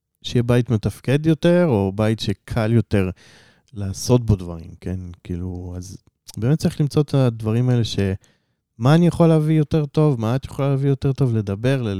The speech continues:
לראות איך, איך יוצרים את זה. אה,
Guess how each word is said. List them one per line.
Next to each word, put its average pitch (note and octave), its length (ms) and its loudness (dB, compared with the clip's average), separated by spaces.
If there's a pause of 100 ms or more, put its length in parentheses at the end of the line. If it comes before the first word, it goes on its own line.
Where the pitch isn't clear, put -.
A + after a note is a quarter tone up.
(100)
לראות A2+ 260 -2
איך, - 300 -10 (240)
איך - 280 -10 (240)
יוצרים A#2+ 500 0
את C3+ 80 0
זה. D#3+ 140 0 (960)
אה, G#2 720 2